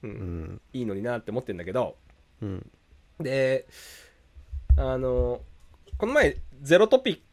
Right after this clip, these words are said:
Speaker 1: ク」っていう、あの、<clears throat> テンエックスの、あの、ヤモッティさんがやってるポッドキャストで、まあ、あの、子供の役員の人が出てて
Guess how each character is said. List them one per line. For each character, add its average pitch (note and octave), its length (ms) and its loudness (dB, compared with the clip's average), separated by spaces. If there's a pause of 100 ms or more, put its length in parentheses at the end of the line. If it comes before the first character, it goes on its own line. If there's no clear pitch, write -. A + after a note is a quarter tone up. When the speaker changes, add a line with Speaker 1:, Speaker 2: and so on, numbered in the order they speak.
(200)
Speaker 1:
ク」 C#3+ 80 0
っ B2 40 2
て - 260 -10
い A2 60 0
う、 A2 40 2
あ G#2+ 40 0
の、 G2+ 240 -6 (1080)
<clears throat> - 840 -6
テ F#3+ 120 4
ン - 20 4
エ G2+ 40 2
ッ G2+ 100 -4
ク - 80 -10
ス - 120 -8
の、 F#2 160 -6 (340)
あ G#2 140 -6
の、 G2 280 -10 (280)
ヤ D3 100 -2
モ C#3+ 120 0
ッ - 20 -12
テ - 160 -6
ィ - 20 -4
さ C#3 120 -2
ん C3 60 -2
が C3 60 0
や B2+ 60 0
っ B2 40 -4
て B2+ 160 -6
る A#2+ 80 -4
ポ A#2+ 100 -2
ッ - 40 -6
ド A#2+ 100 -10
キ C3 100 -2
ャ B2 40 -6
ス - 80 -12
ト - 40 -8
で、 F#2 140 -10
ま A2 260 -6 (200)
あ、 G#2+ 80 -12
あ F#2+ 40 -10
の、 G2 100 -12
子 C3+ 140 -2
供 G#2 260 -4
の F2+ 220 -14 (100)
役 A#2+ 220 -6
員 G#2 100 -6
の F2+ 80 -10
人 F#2+ 120 -10
が F2+ 100 -8
出 A2 100 -6
て G2+ 100 -12
て E2+ 240 -10